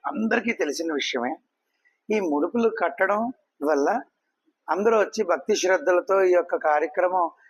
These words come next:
ఎనిమిది శనివారాలు చేసుకోవడం వల్ల, ఆ, ఆశ్చర్యకరంగా ఎంతో మందిని అనుగ్రహించడం అనేది జరుగుతున్నది.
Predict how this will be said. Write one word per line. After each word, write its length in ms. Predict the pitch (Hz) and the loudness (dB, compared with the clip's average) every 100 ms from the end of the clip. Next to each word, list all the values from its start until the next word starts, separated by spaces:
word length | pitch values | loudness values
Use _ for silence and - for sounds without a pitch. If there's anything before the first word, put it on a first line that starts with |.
| _ | _
ఎనిమిది 300 | 160 180 190 | -2 0 0
శనివారాలు 480 | 170 175 165 170 175 175 | 2 2 4 4 2 2
చేసుకోవడం 460 | 160 - 170 151 143 | 0 2 -2 0 0
వల్ల, 340 | 123 123 185 247 _ _ _ _ _ _ 165 | 0 0 -2 -8 _ _ _ _ _ _ -2
ఆ, 380 | 160 151 151 151 _ 147 143 147 | 2 2 0 -4 _ -8 -4 0
ఆశ్చర్యకరంగా 1040 | 160 185 - 247 226 202 202 175 165 196 220 | 0 0 0 2 2 2 2 0 0 0 0
ఎంతో 380 | 170 - - 247 | -4 -6 -2 0
మందిని 540 | 226 185 160 156 202 - _ _ _ _ _ _ | 0 -2 -4 -4 -6 -8 _ _ _ _ _ _
అనుగ్రహించడం 760 | 156 180 175 185 180 175 170 165 | -4 -2 0 0 0 -2 0 0
అనేది 480 | 156 147 143 202 285 _ _ _ 135 | 0 0 0 0 -2 _ _ _ 0
జరుగుతున్నది. 600 | 147 143 147 127 113 | 2 2 0 -2 -2